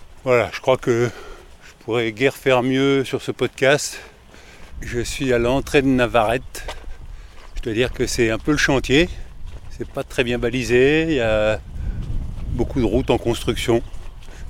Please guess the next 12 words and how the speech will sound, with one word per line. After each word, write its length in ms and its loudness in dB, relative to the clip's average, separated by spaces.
Mais 80 0
il 80 4
y 60 8
a 100 4
ce 140 -8
petit 220 -10
village 560 2
sur 340 -4
ce 360 2
promontoire. 840 0
Voilà, 280 0
c'était 540 4